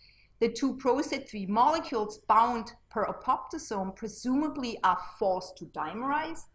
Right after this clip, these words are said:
which then leads to their cleavage in trans and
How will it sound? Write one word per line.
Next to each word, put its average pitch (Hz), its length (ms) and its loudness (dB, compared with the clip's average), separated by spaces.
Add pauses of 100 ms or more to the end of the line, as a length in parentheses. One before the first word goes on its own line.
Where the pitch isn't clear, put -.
(400)
which 294 280 -4
then 226 320 0
leads 285 380 -2
to 311 120 -6
their 302 220 -2
cleavage 247 720 -6 (320)
in 277 320 0
trans 196 680 -6 (420)
and 208 280 -2